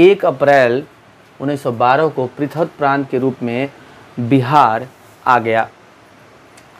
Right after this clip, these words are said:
उसके बाद एक घोषणा कर दी गई और घोषणा से पहले क्या हुआ था, बाईस मार्च को ही ये घोषणा हो चुका था कि बिहार उड़ीसा सहित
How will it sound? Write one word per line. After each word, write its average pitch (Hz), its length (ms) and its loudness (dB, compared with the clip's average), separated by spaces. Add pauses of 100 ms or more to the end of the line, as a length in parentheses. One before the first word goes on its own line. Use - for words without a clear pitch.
(300)
उसके 208 380 4
बाद 110 280 0 (1200)
एक 135 140 -2
घोषणा 143 400 0
कर 147 180 2
दी 120 120 -2
गई 135 220 0
और 131 220 -6
घोषणा 135 380 -4
से 180 160 0 (160)
पहले 160 280 0
क्या 175 160 0
हुआ 110 200 -4
था, 117 260 -6 (400)
बाईस 151 460 2
मार्च 156 380 -2
को 151 160 -8
ही 131 360 -8
ये 139 160 -2
घोषणा 131 380 -8
हो 135 200 0
चुका 123 300 -4
था 113 240 0 (420)
कि 135 80 -6
बिहार 123 520 0
उड़ीसा 170 560 0
सहित 131 360 -4